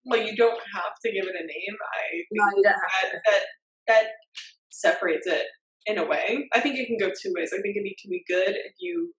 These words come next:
Speaker 1: it makes it, let the person know that, like, this isn't you, this is something else. But then I think it can be dangerous, 'cause then people can be like, "This is a part of me I can't control." So
Speaker 2: Yeah.
Speaker 1: it depends. For you,
Speaker 2: That's
Speaker 1: it
Speaker 2: a good
Speaker 1: seemed like it
Speaker 2: point.
Speaker 1: was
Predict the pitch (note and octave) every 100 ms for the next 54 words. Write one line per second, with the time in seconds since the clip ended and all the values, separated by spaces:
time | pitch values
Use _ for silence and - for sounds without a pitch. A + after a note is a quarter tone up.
0 | - G3 F#3+ F#3 - F#3 - _ _ _
1 | _ _ _ _ _ _ _ G#3+ G3 G#3+
2 | G#3 G3+ G3 F#3 E3+ D#3 F#3+ F#3 - -
3 | - - _ _ _ F4+ - - G4 -
4 | E3 E3 F#3 - - - - _ - -
5 | E4+ - - - - D4+ - - - -
6 | - G#3 G3 F#3 G3 F#3 G3 F#3 F3+ F3+
7 | F3+ F3 - F#3+ F3+ E3+ - - E3 E3+
8 | - D3+ D3+ D3+ - _ _ _ _ C4
9 | B3+ G3 F#3+ G3+ F#3+ F3+ - - - -
10 | E3 - - - - _ _ _ _ -
11 | G3 F#3 G3 - - - - - - -
12 | E3+ - - - - - A3+ G#3 G#3 G#3+
13 | - - F#3 F3+ F3+ - -